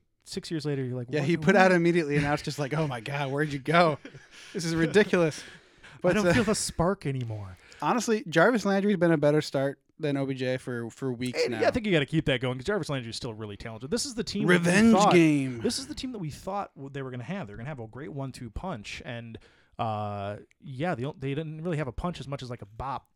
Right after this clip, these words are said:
Speaker 2: Well,
Speaker 1: on the,
Speaker 2: speaking
Speaker 1: on
Speaker 2: of a
Speaker 1: the
Speaker 2: bop,
Speaker 1: head.
Speaker 2: uh, Kareem Hunt, does he make you nervous, especially with Nick Chubb? Seems like he's seeing less, less action with Hunt on the field.
Speaker 1: I don't see Nick Chubb seeing less action. I see, uh,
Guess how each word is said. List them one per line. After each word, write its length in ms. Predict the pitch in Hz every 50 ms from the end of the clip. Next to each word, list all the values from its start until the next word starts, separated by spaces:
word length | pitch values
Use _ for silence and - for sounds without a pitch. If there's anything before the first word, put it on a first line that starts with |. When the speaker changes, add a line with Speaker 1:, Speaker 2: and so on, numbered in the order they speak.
| _ _ _ _ _
Speaker 2:
Well, 100 | - 143
Speaker 1:
on 40 | 143
the, 40 | 135
Speaker 2:
speaking 280 | - 226 233 226 226 214
Speaker 1:
on 40 |
Speaker 2:
of 60 | 190 185
a 40 |
Speaker 1:
the 60 | - -
Speaker 2:
bop, 260 | 160 151 135 123 -
Speaker 1:
head. 80 | - - _
Speaker 2:
uh, 180 | 160 143 139 135
Kareem 280 | - - 175 196 214 196
Hunt, 240 | 143 170 147 135 147 - _ _ _ _ _ _ _ _ _ _ _ _ -
does 240 | 147 156 160 151 -
he 120 | - 185
make 240 | 185 190 202 196 -
you 80 | 226 202 190
nervous, 500 | 196 220 202 170 180 185 - - - - _ _ _ _ _ _ _ _ _ _ _ _
especially 540 | - 175 - - - 208 208 190 - - 208
with 240 | 202 190 196 156 190
Nick 260 | 185 196 196 - _
Chubb? 420 | - - - 214 226 190 185 196 - _ _ _ _ _ _
Seems 260 | - - 196 196 180 190
like 100 | 175 -
he's 140 | - -
seeing 240 | - - 190 180 165
less, 340 | 156 165 175 175 - - - - _ 165
less 200 | 165 165 - -
action 280 | 170 185 - - 180
with 120 | 160 156 -
Hunt 200 | 185 220 220 190
on 80 | 156
the 80 | 139 131
field. 320 | - 139 123 113 110 110 - _ _ _ _ _ -
Speaker 1:
I 80 | 180
don't 160 | 254 302 277 -
see 300 | - - 240 226 208 208
Nick 160 | 190 190 -
Chubb 140 | - 180 143
seeing 200 | - 160 143 127 113
less 220 | 110 107 - -
action. 300 | 165 175 180 - 196 196 -
I 80 | 151
see, 460 | 151 - - 190 180 175 165 156 160 285
uh, 480 | 160 143 143 131 127 120 110 107 104